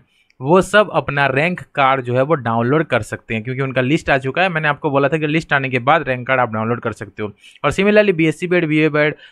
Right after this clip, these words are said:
वाले तो अपना रैंक कार्ड कोई भी आरआई में अगर आपने अप्लाई किया तो आप अपना रैंक कार्ड डाउनलोड कर सकते हो, ठीक है ना। आरआई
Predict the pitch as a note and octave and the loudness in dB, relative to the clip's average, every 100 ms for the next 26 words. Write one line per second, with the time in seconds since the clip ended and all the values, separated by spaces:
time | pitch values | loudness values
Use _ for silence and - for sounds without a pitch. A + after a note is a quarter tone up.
0 | - C3+ C3 C3+ C3+ C3+ B2+ B2+ D3 D3+ | -2 -2 2 0 0 0 0 0 0 -2
1 | - _ - E3+ F#3+ F#3+ D#3 C#3 C#3+ C#3 | -8 _ 0 2 6 4 4 2 -2 -2
2 | B2+ B2+ B2+ A#2+ B2+ A#2 B2 A#2+ - A#2+ | -2 2 2 0 -2 -2 -2 -2 -2 -4
3 | B2+ B2+ B2 B2+ A#2+ B2+ B2 A#2 A2+ C3 | 0 2 4 2 -6 -4 -2 -2 -2 -2
4 | D#3 B2+ A2+ A#2 G#2 A2 - G#2+ - G2+ | -2 -2 -2 -4 -2 -4 -4 -10 -6 -6
5 | G2 _ _ _ _ _ _ _ - G3 | -8 _ _ _ _ _ _ _ -4 -2
6 | G#3 D3 B2 C3 | 2 2 4 2